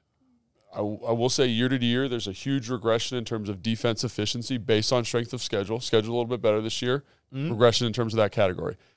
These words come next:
Speaker 1: The thing I'm a little disappointed in, in this game specifically, right, is you knew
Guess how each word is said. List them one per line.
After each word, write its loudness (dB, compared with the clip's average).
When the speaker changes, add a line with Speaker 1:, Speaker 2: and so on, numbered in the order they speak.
Speaker 1:
The -20
thing 2
I'm 6
a 4
little 4
disappointed -2
in, -4
in -2
this 4
game 0
specifically, -2
right, 6
is -2
you -2
knew -2